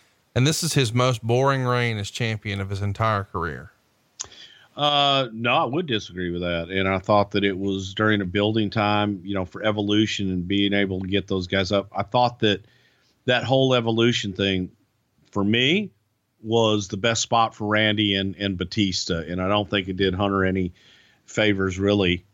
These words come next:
Speaker 2: Um, but I thought it did a shitload for Batista and for Orton.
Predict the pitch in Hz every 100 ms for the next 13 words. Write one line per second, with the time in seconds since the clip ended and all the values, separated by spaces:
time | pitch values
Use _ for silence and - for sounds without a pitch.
0 | 98 98 92 90 90 85 82 - _ _
1 | _ _ _ _ 107 110 92 107 98 95
2 | 95 85 _ 92 90 - 120 - 87 87
3 | - 90 80 85 - 90 - 92 80 92
4 | 87 87 82 87 82